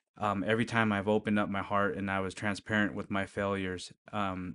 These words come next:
it, it's led to people changing their lives. If I, if I disappoint four people and I, and I'm able to reach one man and, and make his family a better family and him a better man in Christ,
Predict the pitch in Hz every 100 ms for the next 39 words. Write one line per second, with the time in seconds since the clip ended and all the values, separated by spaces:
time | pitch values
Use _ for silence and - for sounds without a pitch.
0 | - 107 90 110 104 110 104 104 101 104
1 | - 104 101 92 110 104 101 95 92 85
2 | 85 82 - - 107 104 107 104 107 117
3 | 113 117 113 - - 131 127 - 135 127
4 | 127 - - - _ _ - 135 127 135
5 | 135 131 135 123 107 104 107 - 107 107
6 | 110 113 113 110 110 113 107 110 110 107
7 | 104 110 110 - - 107 101 95 - 117
8 | 113 110 - 117 107 110 107 113 113 107
9 | 101 110 110 - 110 110 110 101 95 110
10 | 107 101 101 101 101 104 101 - 104 110
11 | 113